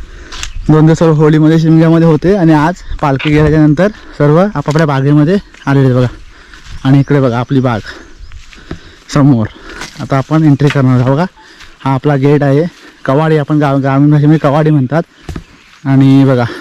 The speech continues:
इकडे सर्व, जिकडे तिकडे सर्वांच्या काजूच्या बागा. आणि बघा आता आपण आपल्या मित्रांनो बघा आपल्या बागेला टाळा आहे बघा, आपण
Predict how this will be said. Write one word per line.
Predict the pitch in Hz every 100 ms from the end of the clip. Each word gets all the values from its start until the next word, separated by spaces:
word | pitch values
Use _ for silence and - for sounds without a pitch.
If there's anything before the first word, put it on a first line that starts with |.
| - - - _ _ _ _ - - - - - _
इकडे | 143 - 143
सर्व, | 143 143 147 147 - - - - - _ _ - - _ -
जिकडे | 135 143 143
तिकडे | 139 139
सर्वांच्या | 135 143 143
काजूच्या | 143 127 131 170 214 - _ _ _ _ _ _ _ _ -
बागा. | 139 120 113 -
आणि | 131
बघा | 135 143 165
आता | 160
आपण | 160 - 170
आपल्या | 156 170 185 190
मित्रांनो | 175 185 196
बघा | 185 190 220 _ _ _ - -
आपल्या | 147 170 185 190 196 196 190
बागेला | 170 160 180 196 190
टाळा | 180 156 160
आहे | 151
बघा, | 139 131 113 - _ - - - _ _ - - _ _ _ - - _ -
आपण | 143 147